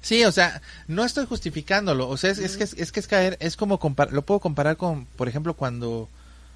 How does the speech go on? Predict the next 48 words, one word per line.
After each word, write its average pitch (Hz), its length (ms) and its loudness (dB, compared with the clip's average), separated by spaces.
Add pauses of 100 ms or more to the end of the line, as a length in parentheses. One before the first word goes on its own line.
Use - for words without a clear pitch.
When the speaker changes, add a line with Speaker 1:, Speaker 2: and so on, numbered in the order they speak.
(380)
Speaker 1:
Eh, 127 600 -2
¿estás 190 240 -2
de 208 60 6
acuerdo 196 220 0
que 180 80 -2
ahorita 170 160 -2
vivimos 160 300 -2
una 151 180 -2
época 147 340 -6
en 123 120 -6
la 107 100 -8
que 113 560 -8
es 117 220 -10
un... 135 400 -6 (1040)
Pues - 120 -14
es 170 120 -6
como 160 220 -4
un 156 120 -4
neofascismo 143 600 0
del 120 120 0
buen 127 160 -4
decir, 117 300 -6
¿no? 131 140 -6
No 151 140 0
puedes 139 240 0
decir 120 200 -10
muchas 127 280 -10
cosas 123 300 -10
porque - 220 -14
lastimas 120 440 -10
los 113 120 -14
sentimientos 113 560 -10
de 123 100 -4
alguien, 120 260 -8
y 131 60 0
antes 151 500 0 (180)
Speaker 2:
Claro. 110 240 -8 (140)
Speaker 1:
no 135 260 4
era 147 140 8
así. 156 260 -2 (140)
Speaker 2:
No. 139 240 -8 (540)
Speaker 1:
Antes 147 380 6
la 151 140 8
gente 160 640 4
hablaba 131 440 6
de 131 100 4
otras 127 340 0
cosas, 180 640 4